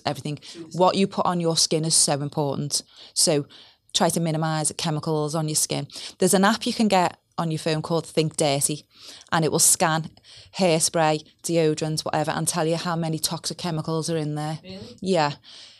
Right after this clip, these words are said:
Speaker 1: I've not used deodorant for seven years. I'll either make my, I don't actually need to, to wear deodorant anymore because I changed my diet. Um, put my own products on my skin.
Speaker 2: Yeah.
Speaker 1: I don't put any chemicals whatsoever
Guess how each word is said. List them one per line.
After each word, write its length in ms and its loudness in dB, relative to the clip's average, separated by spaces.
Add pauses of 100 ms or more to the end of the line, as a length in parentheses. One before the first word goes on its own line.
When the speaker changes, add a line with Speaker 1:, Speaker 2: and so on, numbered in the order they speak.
(240)
Speaker 1:
I've 160 4
not 160 4
used 200 4
deodorant 460 4
for 400 0 (140)
seven 320 2
years. 420 -2 (340)
I'll 160 0
either 140 0
make 240 -2
my, 180 -2
I 60 2
don't 220 4
actually 240 -2
need 300 2
to, 180 -2 (360)
to 220 -2 (460)
wear 200 0
deodorant 400 -2
anymore 260 -4
because 300 -6
I 20 -4
changed 360 -4
my 60 -4
diet. 460 -4 (800)
Um, 320 0 (520)
put 200 0
my 160 2
own 80 0
products 380 0
on 100 0
my 60 -4
skin. 360 -2
Speaker 2:
Yeah. 200 -12
Speaker 1:
I 60 -2
don't 220 -2
put 200 -4
any 220 -2
chemicals 560 -4
whatsoever 640 -6